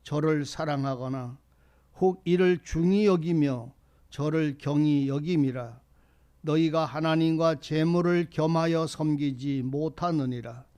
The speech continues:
아멘. 아멘. 말씀의 은혜가 함께 하시기를 원합니다. 우리 주님이 제자들에게 친히 말씀을 하십니다. "너희의 보물을 하늘에 쌓아둬라.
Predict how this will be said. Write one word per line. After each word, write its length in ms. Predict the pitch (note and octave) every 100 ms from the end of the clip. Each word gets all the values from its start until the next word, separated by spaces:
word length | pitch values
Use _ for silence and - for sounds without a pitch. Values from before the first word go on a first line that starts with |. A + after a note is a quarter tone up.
| _ _ _ _ _ -
아멘. 500 | C#3 C3+ B2+ A#2+ B2+ _ _ _ _ _ _ -
아멘. 300 | C3 B2 A#2+ C3+ _ -
말씀의 600 | C3 A#2+ C#3 B2+ B2 C3 -
은혜가 380 | D3 B2+ B2+
함께 360 | B2+ - C#3+ -
하시기를 580 | C3+ - E3 C3 B2+ C3+ - - -
원합니다. 720 | - A#2+ B2+ C3+ C#3 B2+ C3+ - _ _ - - _ - _ - -
우리 280 | D3 D3 C#3+
주님이 720 | - D3 C#3+ C#3+ C#3 B2+ B2+ E3 _ - _
제자들에게 840 | - C3+ D3+ D3 D3+ C#3+ C3+ C3+
친히 340 | A#2+ - C#3+ C3+
말씀을 540 | B2 A#2+ - C#3 B2+
하십니다. 720 | B2+ - C#3+ C3 B2+ C3+ C3 _ _ _ _ _ _ - - _
"너희의 380 | C#3 C#3 E3 F3
보물을 500 | - D#3 D#3 D#3 D#3+
하늘에 460 | C#3+ D3+ C#3+ C3+ C3
쌓아둬라. 720 | - C#3+ B2 B2 B2+ C3